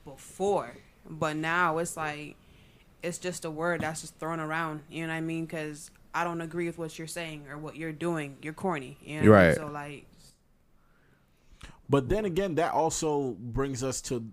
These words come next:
Speaker 3: the reason why a lot of words get thrown around and misconstrued today is because definitions don't mean anything today. If you listen to even the way that we talk to each other,
Speaker 1: Mm.
Speaker 3: people will say things, well, like, let's say somebody will use a word and then you'll post a definition. They'll be like, "Well,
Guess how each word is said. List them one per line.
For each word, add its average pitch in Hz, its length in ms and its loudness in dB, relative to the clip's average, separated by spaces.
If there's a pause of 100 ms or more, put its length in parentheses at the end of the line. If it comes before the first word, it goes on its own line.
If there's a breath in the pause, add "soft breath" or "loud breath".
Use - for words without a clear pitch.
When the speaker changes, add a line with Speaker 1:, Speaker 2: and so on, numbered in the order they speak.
Speaker 3:
the 123 160 0
reason 190 320 0
why 165 120 4
a 139 40 4
lot 139 180 4
of 123 60 0
words 123 220 0
get 117 180 -2
thrown 120 240 0
around 107 260 2
and 101 100 -2
misconstrued 104 600 -4
today 101 360 0
is 98 120 -4
because 95 460 -6 (300 loud breath)
definitions 139 540 0
don't 87 200 -4
mean 78 160 -8
anything 69 360 -10
today. - 280 -14 (680 loud breath)
If 131 220 2
you 165 180 2
listen 156 380 2
to 143 140 -2
even 143 260 0
the 123 80 2
way 127 160 2
that 117 120 0
we 107 120 -2
talk 113 300 0
to 127 120 -2
each 131 240 -4
other, 151 280 -2 (360 soft breath)
Speaker 1:
Mm. 156 200 -20 (560)
Speaker 3:
people 185 260 6
will 151 100 2
say 139 280 2
things, 131 320 -2
well, 120 580 0 (340)
like, 120 260 2
let's 151 180 2
say 165 160 0
somebody 180 360 0
will 131 100 2
use 120 200 0
a 117 60 -4
word 107 340 -6 (280)
and 117 140 -2
then 113 200 -2
you'll 113 160 0
post - 320 2
a - 20 -4
definition. 110 540 -4
They'll 107 120 0
be 107 120 -4
like, 101 180 -2
"Well, 104 340 0